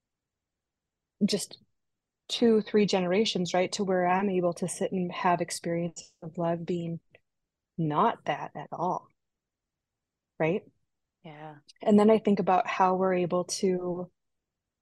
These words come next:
Speaker 1: continue to think about how do we invite people into a deeper understanding of love if people haven't really experienced it. But then if we get stuck in the cycle as church of thinking it's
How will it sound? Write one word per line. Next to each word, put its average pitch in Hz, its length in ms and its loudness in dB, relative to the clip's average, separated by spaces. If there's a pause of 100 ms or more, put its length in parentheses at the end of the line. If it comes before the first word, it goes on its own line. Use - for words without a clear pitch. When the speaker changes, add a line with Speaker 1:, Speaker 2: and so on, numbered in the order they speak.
(120)
Speaker 1:
continue 196 600 0
to 202 140 -2
think 196 300 -2
about 175 420 2 (280)
how 196 120 4
do 208 80 2
we 202 140 2
invite 180 380 -2
people 190 300 -2
into 185 300 -4
a 175 40 -2
deeper 175 280 -4
understanding 170 600 -6
of 170 120 -10
love 170 240 -4
if 175 120 -8
people 190 240 -4
haven't 175 240 -6
really 175 240 -4
experienced 185 640 -4
it. 180 160 -4
But 196 260 -2
then 190 200 2
if - 120 -6
we 214 120 4
get 208 140 -2
stuck 185 220 -4
in 185 80 -2
the 180 60 -4
cycle 180 320 -2
as 170 100 -4
church 202 260 -4
of 185 80 -6
thinking 180 300 -6
it's 170 140 -8